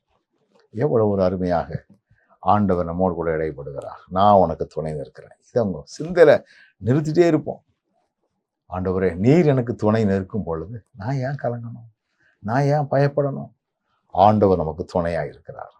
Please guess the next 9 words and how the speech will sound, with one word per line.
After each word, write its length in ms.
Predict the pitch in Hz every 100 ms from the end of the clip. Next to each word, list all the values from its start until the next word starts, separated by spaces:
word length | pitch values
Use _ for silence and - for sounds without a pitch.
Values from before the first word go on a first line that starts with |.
| _ _
கண்களை 400 | - 90 85 85
மூடுவோமா? 500 | 87 90 87 87 85 - _ _ _ _ _ - _ -
நல்ல 340 | 98 110 85
ஆண்டவரே, 360 | 80 76 67 - - _ _ _ _ _ _ _ _ _
நீர் 180 | 90 87
எங்க 260 | 87 90
கையை 420 | - 104 120 143 143
பிடிச்சு 280 | 139 139 143 -
சொல்லுகிறீரே, 480 | 82 80 73 -